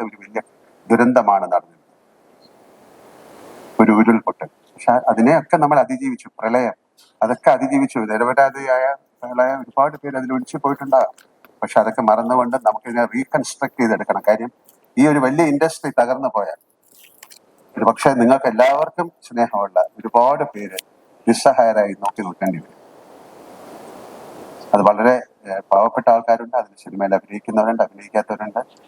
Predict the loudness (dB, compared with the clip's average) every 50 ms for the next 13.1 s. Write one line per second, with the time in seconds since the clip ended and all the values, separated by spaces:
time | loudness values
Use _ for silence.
0 | _ _ _ 0 2 4 4 2 2 2 -2 0 2 2 2 4 4 4 2 2
1 | 2 2 0 -2 0 -2 -2 2 2 0 0 0 _ _ -12 -8 -6 -2 0 2
2 | 4 4 4 2 -2 -8 _ -8 -8 -4 -4 -6 -6 -6 -12 -12 -12 _ _ _
3 | -10 -8 -4 -4 -4 -6 _ _ _ _ _ _ _ -18 -4 0 2 2 4 4
4 | 6 6 4 2 0 -4 -20 -18 -16 -14 -6 -6 -6 -4 -2 -2 -4 -2 -4 0
5 | 0 0 0 0 -4 -8 -8 -6 -4 -4 -4 -2 -2 -4 2 2 2 2 2 -2
6 | -4 -2 -2 -2 -2 -4 -12 _ _ _ _ _ _ -2 0 2 2 2 2 2
7 | 2 0 0 -6 -8 -10 -12 -12 -12 -8 -8 -6 -4 -4 -6 -4 0 0 0 0
8 | 0 -4 -8 -6 -6 -8 -8 -6 -2 -2 -2 0 -2 -4 -4 -4 -4 -2 -2 -2
9 | -2 _ _ 0 0 2 2 4 4 4 2 2 -2 -6 -10 -12 -14 -16 _ -18
10 | -20 -20 _ -10 -10 -6 0 2 2 2 2 -2 -6 -8 -8 -12 -20 -20 -20 -20
11 | _ _ _ _ -14 -14 -14 -16 _ _ -18 _ 0 2 4 4 2 2 2 2
12 | 2 2 2 2 -2 0 2 2 0 0 -4 -16 -18 -20 _ -20 -16 -14 -14 -14
13 | -14